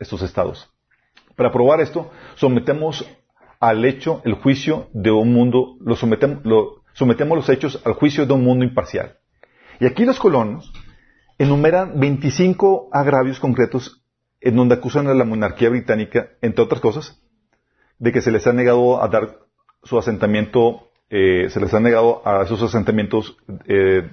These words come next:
darles el permiso para establecer las leyes necesarias para el bien público. Entonces empiezan a enumerar las razones. Primera, segunda, y se van veinticinco. Órale,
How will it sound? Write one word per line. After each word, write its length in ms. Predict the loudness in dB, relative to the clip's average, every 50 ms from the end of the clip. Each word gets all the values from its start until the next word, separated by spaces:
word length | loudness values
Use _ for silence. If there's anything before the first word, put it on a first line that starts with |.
| -18 _ _
darles 440 | -6 -4 -2 0 0 -2 -2 -4 -6
el 120 | -8 -4
permiso 280 | -2 -2 -2 -2 -2 -2
para 80 | -4 -2
establecer 480 | -2 -2 -2 0 0 -2 -2 -2 -4 -2
las 180 | -2 -2 0
leyes 220 | 0 -2 -2 -2 -2
necesarias 420 | -4 -2 -2 0 0 0 0 -2
para 200 | -4 -2 -2 -2
el 80 | -2 -4
bien 420 | -8 -8 -6 -4 -2 -2 -4 -4
público. 400 | -4 -4 -4 -4 -6 -12 _ _ _ _ _ _ _ _ _ _ _
Entonces 240 | -6 -2 0 0 0
empiezan 260 | 0 0 0 0 0
a 80 | 0
enumerar 280 | 2 2 2 2 2 2
las 120 | 2 0
razones. 320 | -2 -2 -4 -6 -8 -8 -10 -14 _ _ _ _ _ _
Primera, 420 | -4 0 2 2 2 0 -2 -6
segunda, 280 | -6 -4 -4 -4 -2 -4
y 80 | -6 -4
se 120 | -2 -2
van 120 | 0 0 0
veinticinco. 440 | 0 -2 -2 -2 -4 -4 -6 -4 -2
Órale, 320 | 0 0 0 0 -2